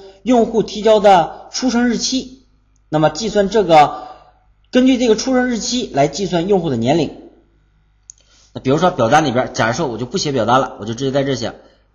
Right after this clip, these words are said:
在这块儿，你看问号，我这写个出生日期啊，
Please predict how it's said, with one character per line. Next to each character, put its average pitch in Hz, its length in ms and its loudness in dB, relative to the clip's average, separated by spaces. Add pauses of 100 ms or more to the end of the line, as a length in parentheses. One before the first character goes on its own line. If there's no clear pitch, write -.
(160)
在 151 120 -12
这 170 140 -8
块 120 120 -10
儿， - 60 -20 (1400)
你 113 100 -12
看 120 180 -8
问 139 180 0
号， - 540 -8 (720)
我 117 120 -4
这 139 100 0
写 123 160 -4
个 113 140 -2
出 - 180 -10
生 143 160 -4
日 143 80 -6
期 - 400 -8 (300)
啊， 110 400 -8